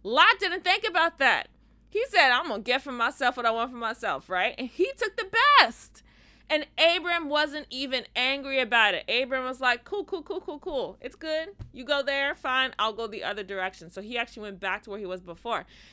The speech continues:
And that's when, when fi-, when they finally separated, right? And Abram finally understood this was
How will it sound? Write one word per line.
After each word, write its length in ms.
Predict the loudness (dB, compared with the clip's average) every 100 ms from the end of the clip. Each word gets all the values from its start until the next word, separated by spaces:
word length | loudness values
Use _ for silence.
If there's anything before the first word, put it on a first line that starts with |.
| -12 0
And 320 | 0 0 -2
that's 480 | 4 6 4 2 -6
when, 500 | 0 2 2 0 -4
when 240 | -2 -2
fi-, 440 | -4 -4 2 2 2
when 180 | -4 -6
they 100 | -6
finally 500 | -2 0 0 -2 -8
separated, 800 | -2 0 0 0 0 -2 -4 -14 _ _ _
right? 400 | 2 4 4 2 _ _ _ -8
And 80 |
Abram 380 | 0 2 2 -4
finally 540 | -2 2 4 2 0 0
understood 600 | -2 -2 -4 0 0 -2
this 180 | -6
was 220 | -4 -4